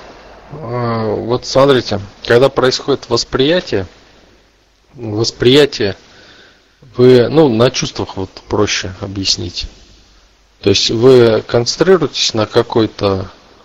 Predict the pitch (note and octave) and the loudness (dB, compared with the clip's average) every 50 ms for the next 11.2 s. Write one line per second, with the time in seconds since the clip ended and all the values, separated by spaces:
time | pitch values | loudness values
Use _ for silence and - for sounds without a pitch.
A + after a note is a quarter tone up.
0 | _ - A2 G#2+ G#2+ G#2 G2+ G2 - - - - - - - A2+ F#2+ F2+ F#2 F#2 | _ -2 0 0 2 2 0 0 0 -4 -6 -12 -10 -6 -2 0 0 0 -2 -6
1 | - - - - - - - _ - - D3 C#3 - - - C3 - - - - | -10 -14 -20 -20 -20 -20 -20 _ -8 -6 -6 -6 -2 0 0 0 0 -2 -8 -4
2 | G2 F#2+ F2+ - - - G2+ F#2+ F#2 F#2 F#2+ F#2+ F#2 - - - - - _ _ | -4 -4 -4 -4 -8 -6 -6 -4 -4 -4 -6 -8 -10 -12 -18 -20 -20 -20 _ _
3 | _ _ _ _ _ _ _ _ - - C#3+ - - B2 A2 A2 - - - - | _ _ _ _ _ _ _ _ -2 -2 -2 0 0 -2 -2 -2 -6 -6 -6 -2
4 | A2 A2+ A#2 B2+ B2 A#2+ - A#2 G#2 G2+ G#2 G2+ - A#2+ A#2 A#2+ C#3+ C#3 - - | -2 0 2 2 0 0 0 -4 -2 -2 -4 -6 0 0 0 2 2 -2 -2 -4
5 | - - - - F#2+ - - - G2 F#2 - - - - - - - - _ _ | -4 -6 -6 -8 -8 -6 -4 -6 -6 -4 -6 -8 -10 -14 -20 -20 -20 -20 _ _
6 | _ _ _ _ _ _ - _ _ - - - A#2 A2 G#2+ G#2 G2+ G#2+ G#2 G2+ | _ _ _ _ _ _ -20 _ _ -12 -2 0 0 0 0 -4 -2 -2 0 0
7 | G2+ G2 F#2 - - - G#2 G#2 G#2 A2+ A#2+ - - - B2 G#2+ F#2+ F2 G2 A2 | 0 -2 -4 -10 -12 -12 -8 -6 -2 -2 0 0 0 0 0 0 0 0 0 0
8 | B2 C#3+ E3 E3+ D#3 - - - G#2 - - G2+ F#2 F#2 F#2 - - - - - | 2 2 4 4 2 2 0 -6 -6 -4 -4 -6 -4 -6 -10 -14 -18 -20 -20 -20
9 | - - _ _ _ - A2+ G#2 A2+ A#2+ A#2 G#2+ G2 G#2+ B2 - - B2 C3 B2+ | -20 -20 _ _ _ -10 -6 2 4 4 4 4 2 -2 -2 -2 -2 2 0 0
10 | - - - F#2+ F#2 F#2 - - - G2+ F#2 - G#2 G2+ F#2+ E2+ F2 F2+ F2 - | 0 0 -6 -6 -6 -6 -4 -2 -4 -4 -2 -2 -2 -2 -2 -4 -6 -10 -10 -10
11 | - - - - | -10 -10 -10 -20